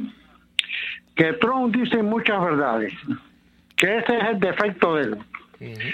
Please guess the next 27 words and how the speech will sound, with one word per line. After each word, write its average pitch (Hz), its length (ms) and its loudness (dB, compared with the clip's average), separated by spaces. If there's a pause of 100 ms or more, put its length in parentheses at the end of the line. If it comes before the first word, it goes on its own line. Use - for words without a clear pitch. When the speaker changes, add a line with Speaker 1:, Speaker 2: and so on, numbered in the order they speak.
(380)
Speaker 1:
Porque 156 300 4
él 233 60 2
es 247 80 2
una 233 260 2
persona 226 380 2
que 202 100 2
no 208 160 0
sabe 202 360 2
decir 196 240 2
mentiras. 139 640 2
Speaker 2:
Porque 107 180 0
no 113 80 -2
es 131 80 -2
político. 170 580 4
Speaker 1:
Ustedes 262 320 2
no 247 160 2 (120)
nacieron 240 420 0
cuando 190 400 2
Eduardo 220 420 0
Chivas, 214 420 0 (680)
y 175 160 4
Chivas 233 400 2
era 240 120 2
igual 240 300 2
que 220 140 2
Trump, 196 280 2
decía 233 380 0